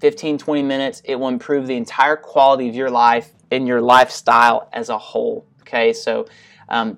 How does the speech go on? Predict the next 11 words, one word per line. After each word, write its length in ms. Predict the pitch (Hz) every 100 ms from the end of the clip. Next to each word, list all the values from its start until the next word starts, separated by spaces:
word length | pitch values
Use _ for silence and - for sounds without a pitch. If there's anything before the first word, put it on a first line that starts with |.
| _
please 480 | - 160 156 151 151
take 220 | 160 127
me 120 | 127
up 160 | 123 123
on 180 | 113
this. 220 | 117 120 127
It's, 140 | -
it's 140 | 117 -
so 300 | - 123 123
important. 600 | 117 - 120 117 113 - _ _ _ - - _ -
Um, 240 | 127 120